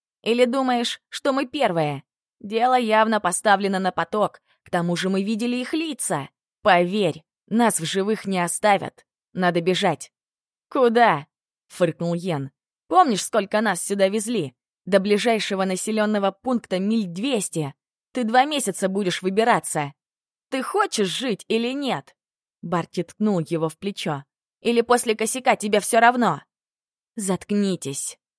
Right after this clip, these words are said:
прошипела я, опуская голову, чтобы с четырех углов не было видно, что это говорю именно я. «Тут везде камеры,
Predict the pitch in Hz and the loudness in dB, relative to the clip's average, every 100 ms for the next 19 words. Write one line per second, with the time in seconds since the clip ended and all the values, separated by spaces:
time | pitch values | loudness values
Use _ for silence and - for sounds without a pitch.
0 | _ _ _ - 156 156 156 156 160 180 | _ _ _ -8 -6 -6 -4 -2 -2 -2
1 | 160 147 - 160 151 170 196 156 143 - | -4 -6 -4 -2 -2 -2 0 -2 -4 -6
2 | 170 160 - 190 196 185 - 202 196 240 | -6 -6 -8 -4 0 0 -2 -6 0 0
3 | - 190 190 180 180 190 208 180 175 - | 0 -4 -2 0 0 0 -4 -6 -6 -8
4 | - - 190 180 175 185 208 - 196 196 | -8 -6 -6 -2 0 2 0 -2 -4 -2
5 | 208 202 190 131 - _ _ _ _ _ | -4 -2 -4 -6 -14 _ _ _ _ _
6 | _ - 170 - 165 156 165 - 170 156 | _ -6 -6 -4 -4 -4 -6 -4 -2 -2
7 | 139 139 | -6 -10